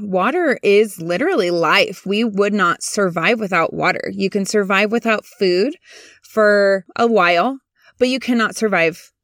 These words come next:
without water. And that is also, it's the connection. Water is, you know, it conducts electricity. And what are we if not, you know, electric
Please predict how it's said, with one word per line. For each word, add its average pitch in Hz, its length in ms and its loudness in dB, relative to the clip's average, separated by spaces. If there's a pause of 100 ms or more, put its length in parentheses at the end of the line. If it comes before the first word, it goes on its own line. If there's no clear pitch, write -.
without 180 360 0
water. 156 480 -2 (720)
And 208 580 2 (600)
that 220 260 0
is 220 240 4
also, 202 420 2
it's 202 220 -2
the 214 100 -4
connection. 185 880 -2
Water 175 320 0
is, 190 380 -4
you 185 220 -2
know, 170 140 -2
it 180 120 -4
conducts 202 380 -2
electricity. 190 800 0
And 180 320 -4
what 185 160 2
are 196 120 2
we 180 160 0
if 190 120 -2
not, 175 320 0 (880)
you 214 140 2
know, 175 200 -2
electric 208 500 0